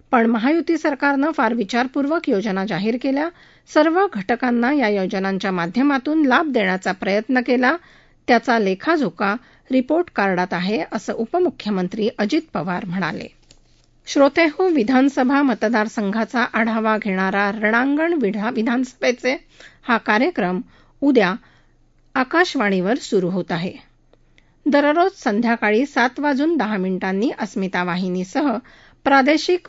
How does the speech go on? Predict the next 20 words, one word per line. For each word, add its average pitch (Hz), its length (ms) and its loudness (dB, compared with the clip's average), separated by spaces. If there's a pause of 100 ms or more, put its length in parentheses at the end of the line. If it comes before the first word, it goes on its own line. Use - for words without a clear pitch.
वृत्त - 280 -4
विभागांच्या 202 640 0
YouTube-वरून 240 840 0 (300)
हा 302 200 0
कार्यक्रम 185 540 -2
प्रसारित 208 800 -6
केला 170 260 0
जाईल. 156 240 -10 (1900)
जम्मू 277 280 4
काश्मीर 339 460 0
या 269 180 2
केंद्रशासित 247 800 -2 (100)
प्रदेशाचे 208 640 -4
पहिले 233 440 0
मुख्यमंत्री 226 580 -2
म्हणून 226 340 0 (440)
नॅशनल 269 600 2
कॉन्फरन्स 220 600 -2
पक्षाचे 190 560 -6
नेते 214 420 -2